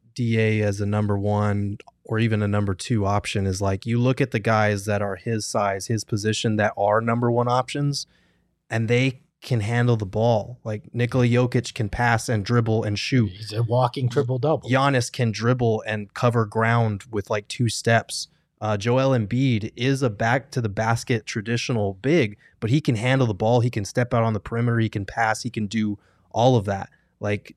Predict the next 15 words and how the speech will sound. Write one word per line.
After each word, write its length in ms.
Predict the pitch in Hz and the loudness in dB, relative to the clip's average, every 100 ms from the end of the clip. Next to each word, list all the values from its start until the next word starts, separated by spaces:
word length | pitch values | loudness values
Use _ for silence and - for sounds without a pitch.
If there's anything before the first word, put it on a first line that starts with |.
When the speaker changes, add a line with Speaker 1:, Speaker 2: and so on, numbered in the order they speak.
| - | -10
Speaker 1:
D 220 | 117 135 | 0 4
A 140 | 135 131 | 4 4
doesn't 380 | 123 127 127 117 | 4 2 2 -2
have 320 | 120 120 110 | 2 2 2
that 180 | 110 - | 0 -2
skill 260 | - 139 | -2 -2
set 400 | 147 113 104 - | 0 0 0 0
with 220 | 110 110 | 0 0
his 160 | 131 123 | 0 0
handle 420 | 117 107 104 107 | 0 0 0 0
or 180 | 95 104 | 0 -2
with 180 | 107 107 | 0 0
his 120 | 107 | -2
passing 460 | - 117 123 113 107 | -2 0 0 -2 -6
yet. 460 | 127 180 - - | 0 2 0 -8